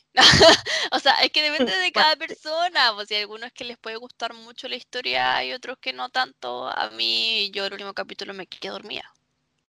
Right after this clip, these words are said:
Speaker 1: Y me dio rabia también, porque no sé qué con el que quería, pero,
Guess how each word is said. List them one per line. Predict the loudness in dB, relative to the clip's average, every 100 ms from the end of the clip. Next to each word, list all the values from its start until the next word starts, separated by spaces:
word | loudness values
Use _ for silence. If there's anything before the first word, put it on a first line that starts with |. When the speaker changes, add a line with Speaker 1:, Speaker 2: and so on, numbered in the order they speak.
| _ _ -12
Speaker 1:
Y | -10 -10
me | -8 -6
dio | -4
rabia | -4 -4 -4
también, | -4 -8 -12
porque | -10 -6 -6
no |
sé | -4 -2
qué | 0
con | 0
el | 0
que | 0 0
quería, | 0 0 -2
pero, | -2 -6 -8